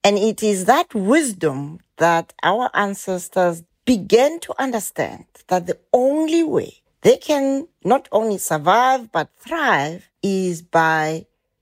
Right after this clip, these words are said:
working together to relate to one another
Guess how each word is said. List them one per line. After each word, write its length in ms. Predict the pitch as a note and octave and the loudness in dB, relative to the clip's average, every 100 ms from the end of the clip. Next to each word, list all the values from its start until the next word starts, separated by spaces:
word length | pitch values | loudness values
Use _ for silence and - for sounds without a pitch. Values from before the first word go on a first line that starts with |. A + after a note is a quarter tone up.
| - | -10
working 680 | D#3 E3+ F3+ F3+ - G3 F3 | 0 2 2 0 -8 -12 -12
together 600 | - C#3+ C3 A2+ G#2 G2 - | -10 -2 -2 -2 -8 -14 -12
to 440 | - F#3 E3 F3+ _ _ - | -2 0 -2 -4 _ _ -4
relate 840 | E3+ F3+ F3 F#3+ A3+ C4+ D4+ - - | -2 0 2 4 4 2 -4 -16 -10
to 120 | - | 0
one 260 | G#3 G#3 G#3+ | 2 2 0
another 560 | F#3 D#3 C#3+ D#3 - | -2 -2 -2 -4 -6